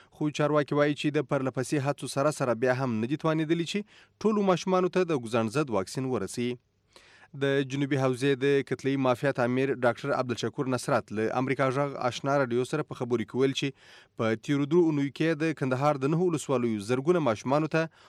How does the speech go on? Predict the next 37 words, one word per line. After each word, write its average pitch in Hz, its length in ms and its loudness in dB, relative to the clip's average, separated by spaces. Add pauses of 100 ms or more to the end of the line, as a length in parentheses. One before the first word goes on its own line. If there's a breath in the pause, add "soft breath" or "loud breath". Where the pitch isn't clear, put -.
(220 soft breath)
واکسین 123 420 -4
تطبیق 127 320 -6
کړي 101 180 0 (380 soft breath)
چې 165 200 0
په 151 140 0
ځینو 165 160 2
ولسوالیو 151 600 0
کې 165 240 -2
فیصدي 113 420 -2
پنځوس 110 420 -4
ته 101 160 -4
رسېدلې 117 460 -6
ده. 120 160 -8 (260)
دی 120 160 4
زیاتوي 123 400 0
چې 123 240 -2
له 123 140 2
ولسوالیو 117 500 0
څخه 123 400 -4
د 120 160 2
واکسین 127 420 0
د 127 80 2 (140)
څارونکو 131 500 -2
ټیمونو 110 320 -2 (140)
تر 110 140 -2
راټولېدو 107 440 -2
وروسته 123 400 -4
به - 580 -8
د 113 160 0
ستونزو 151 380 -2
لپاره 131 480 0
نوي 143 240 -2
حل 92 180 -6
لارې 110 320 -2
په 131 140 -4
ګوته 101 260 -4
کړي. 107 140 -8